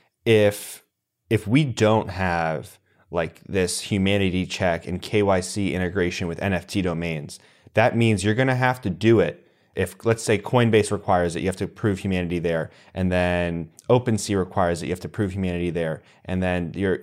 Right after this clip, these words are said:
next favorite app, like, they might all start requiring it in the future. And without that domain integration,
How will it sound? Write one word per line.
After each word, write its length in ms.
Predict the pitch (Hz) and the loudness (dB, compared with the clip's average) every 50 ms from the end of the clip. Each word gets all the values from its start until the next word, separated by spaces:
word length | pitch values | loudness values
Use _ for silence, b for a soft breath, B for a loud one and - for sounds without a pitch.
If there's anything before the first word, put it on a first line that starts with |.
| - - | -6 -8
next 320 | - 107 120 123 120 - | -2 0 0 0 0 -2
favorite 280 | - 113 104 95 95 - | 0 0 2 2 2 2
app, 300 | 90 85 78 - - - | 2 2 0 0 -4 -4
like, 160 | 92 90 - | -4 -2 2
they 100 | 107 110 | 2 4
might 280 | 117 117 120 117 - - | 4 4 4 2 2 4
all 180 | 101 101 104 107 | 4 4 4 4
start 300 | - - 113 101 - - | 2 0 0 0 0 0
requiring 560 | 87 82 - - 107 101 101 98 95 92 87 | -6 -10 -6 -2 0 0 2 2 0 0 0
it 60 | 90 | -2
in 60 | 85 | -4
the 60 | - | -6
future. 460 | - - 107 104 95 - 80 57 - b b b b b b b | -6 -4 -4 -4 -2 -2 -6 -6 -6 b b b b b b b
And 420 | 98 98 95 92 90 87 82 - - _ _ _ _ _ _ _ - | 0 2 2 2 2 0 -2 -6 -10 _ _ _ _ _ _ _ -4
without 540 | 107 101 - - - 104 110 113 110 - - | -4 -2 -2 0 2 4 4 4 4 2 2
that 300 | 104 98 95 87 87 - | 2 2 2 2 0 -2
domain 520 | - 101 90 87 87 95 104 107 107 101 | -2 -2 -2 0 0 0 2 2 2 2
integration, 1000 | 92 95 92 - 87 80 - 101 104 104 117 117 - 101 85 76 67 76 107 - | 0 0 -2 -4 -6 -6 -2 0 2 2 2 2 0 -4 -4 -4 -6 -8 -12 -14